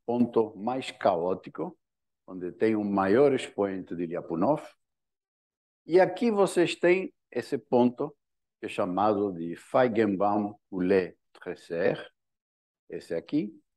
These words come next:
E enquanto aqui o expoente de Lyapunov é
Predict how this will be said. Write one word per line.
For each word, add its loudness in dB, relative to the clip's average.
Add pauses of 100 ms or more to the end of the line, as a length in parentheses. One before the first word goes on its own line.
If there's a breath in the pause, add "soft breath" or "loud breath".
(720)
E 4
enquanto 2
aqui 4
o 8
expoente 0
de 2
Lyapunov 0 (360)
é -10